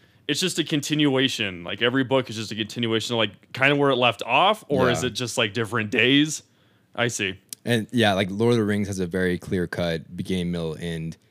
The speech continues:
Speaker 1: Okay,
Speaker 2: Um,
Speaker 1: okay.
Speaker 2: um, like, like, l-, you know, literally, the, I, well, and, and I think that's why it was the defining trilogy, because
Speaker 1: Mm.
Speaker 2: the first book is, like, the beginning, you know, the second book is the middle, and the third book
Speaker 1: Right.
Speaker 2: is the end,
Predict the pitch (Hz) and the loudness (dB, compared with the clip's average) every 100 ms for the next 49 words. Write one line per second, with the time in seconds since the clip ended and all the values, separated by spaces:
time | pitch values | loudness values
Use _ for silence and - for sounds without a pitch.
0 | - 107 87 87 80 110 104 87 87 _ | -8 -4 -2 -4 -4 -4 -4 -6 -8 _
1 | _ _ - 90 85 80 80 71 _ _ | _ _ -6 -4 -2 -4 -8 -12 _ _
2 | 110 110 - 107 90 - 107 104 82 117 | -8 -8 -6 -6 -6 -8 -10 -10 -8 -4
3 | 104 85 85 101 101 95 90 85 78 92 | -2 -4 -4 -2 0 -2 -2 -6 -8 -8
4 | - 110 - - - 117 110 110 110 110 | -4 -6 -6 -12 0 2 2 0 -2 -2
5 | 107 95 - 101 113 110 90 90 92 107 | -2 -2 -2 -2 0 0 -2 -4 -2 -2
6 | 95 87 90 90 87 - - 92 87 82 | -2 -2 -4 -4 -6 -10 -10 -6 -6 -6
7 | 85 85 - 87 87 85 82 78 - 90 | -8 -10 -8 -6 -6 -6 -8 -8 -6 -6
8 | 85 78 76 80 - - 123 - 110 82 | -6 -10 -14 -18 -14 -8 -2 -2 -2 -6
9 | - 87 90 82 85 82 90 82 82 80 | -10 -8 -8 -6 -6 -6 -6 -6 -8 -8
10 | - 82 85 82 85 80 82 92 80 80 | -12 -8 -6 -6 -6 -6 -8 -10 -10 -10
11 | 80 82 80 80 82 80 78 78 76 78 | -10 -10 -10 -12 -14 -12 -10 -10 -10 -10
12 | 80 76 80 76 127 127 110 - 82 73 | -10 -8 -10 -4 2 4 4 0 -6 -10
13 | 76 | -14